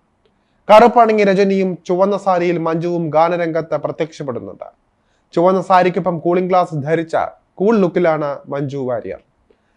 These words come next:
പതിവിൽ നിന്ന് വ്യത്യസ്തമായി ലൗഡ് പെർഫോമൻസുമായാണ് മഞ്ജു എത്തുന്നത്. അനിരുദ്ധിന്റെ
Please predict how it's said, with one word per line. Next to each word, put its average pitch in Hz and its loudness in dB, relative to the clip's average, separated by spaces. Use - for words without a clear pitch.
പതിവിൽ 202 4
നിന്ന് 202 0
വ്യത്യസ്തമായി 214 0
ലൗഡ് 175 4
പെർഫോമൻസുമായാണ് 175 -2
മഞ്ജു 147 -4
എത്തുന്നത്. 123 -6
അനിരുദ്ധിന്റെ 185 2